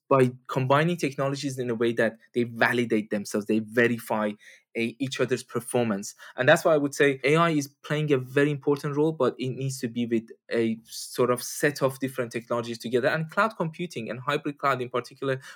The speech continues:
which is the focus of my work, is about, you know, making that particular solution available in, on a public cloud, so make it available to everyone. But at the same time, you sometimes are dealing with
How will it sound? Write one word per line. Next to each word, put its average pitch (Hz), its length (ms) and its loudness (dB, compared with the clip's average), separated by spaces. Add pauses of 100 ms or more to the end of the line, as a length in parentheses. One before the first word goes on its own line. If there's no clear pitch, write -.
which 127 160 -4
is 143 100 2
the 139 80 0
focus 160 440 -4
of 135 140 -4
my 120 120 -2
work, 110 300 -2 (340)
is 131 180 -6
about, 139 440 2 (380)
you 135 100 -4
know, 139 100 2
making 160 380 -2
that 147 220 -2 (340)
particular 156 400 -4
solution 143 400 -6
available 120 640 2 (240)
in, 131 180 -4
on 127 120 -2
a 117 40 0
public 160 440 -4
cloud, 104 320 -4
so 113 300 0
make 127 200 -6
it 127 80 -2
available 127 380 2
to 147 120 -2
everyone. 120 380 0
But 151 140 -2
at 165 100 -2
the 156 80 -10
same 190 240 -2
time, 160 180 -2
you 127 300 0
sometimes 160 420 -4
are 127 60 0
dealing 147 380 -2
with 120 140 0